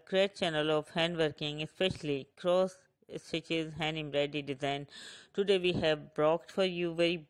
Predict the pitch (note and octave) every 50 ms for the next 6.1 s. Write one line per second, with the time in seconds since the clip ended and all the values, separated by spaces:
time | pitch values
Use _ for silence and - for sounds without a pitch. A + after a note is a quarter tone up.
0 | _ _ F#3 F#3+ G3+ G#3+ G#3 A3+ G3+ F#3+ G3+ G3+ G3 G3 - _ _ _ - E3
1 | E3+ D3+ E3 D#3+ C#3+ E3 D#3 D#3 E3 F3+ F#3+ G3 G3+ G3+ - _ _ _ _ _
2 | _ E3 D#3+ D3+ D#3+ D#3 - - C#3 - - F3 F3+ F3+ F#3 F#3+ G3 F#3+ - _
3 | _ _ _ _ _ _ _ _ _ _ _ _ _ _ _ _ _ _ _ _
4 | _ _ _ _ - E3 F#3 F3+ A3 A3 - A3 G#3 G3+ F#3+ G3 G3 G3 G3 G3
5 | - - - - - F3 F#3 F#3+ F#3+ F#3 F#3 F#3 F#3 - - - - - - -
6 | - -